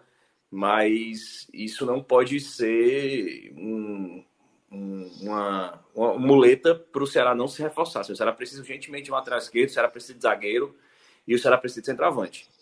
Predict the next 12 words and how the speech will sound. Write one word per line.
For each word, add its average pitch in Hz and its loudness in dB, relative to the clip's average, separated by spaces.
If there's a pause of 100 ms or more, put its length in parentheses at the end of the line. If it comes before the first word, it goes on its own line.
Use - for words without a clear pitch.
(240)
Assim, - -16
apesar 98 -2
da, 120 2
da 107 0
grande 104 -6
temporada 123 -6
que - -20
o - -20
Vitor 123 -8
Gabriel 110 0
vem 110 -8
fazendo, 113 -4